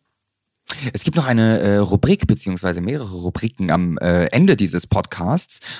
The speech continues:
Und du hast es, äh, Honigbiene, eben schon mal angedeutet. Da fiel schon mal das Wort Vorurteile. Eine von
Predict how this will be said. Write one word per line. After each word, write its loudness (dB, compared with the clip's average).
Und 2
du 6
hast 2
es, -2
äh, 4
Honigbiene, 4
eben 2
schon 0
mal 2
angedeutet. 2
Da 2
fiel -6
schon -8
mal 2
das -4
Wort 0
Vorurteile. 0
Eine 4
von 0